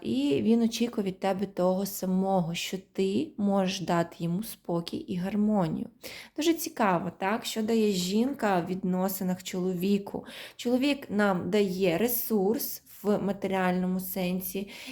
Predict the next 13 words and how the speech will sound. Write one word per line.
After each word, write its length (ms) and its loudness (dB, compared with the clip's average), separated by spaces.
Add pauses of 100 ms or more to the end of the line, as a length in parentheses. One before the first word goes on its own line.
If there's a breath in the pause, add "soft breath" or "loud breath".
і, 200 4
е, 320 4
захист, 840 0
так, 360 -4
як, 140 -10
тому 300 -4
що 160 -4
він 160 0
сильний, 760 0 (320 loud breath)
а 100 2
жінка 420 2
йому 300 4
дає 600 2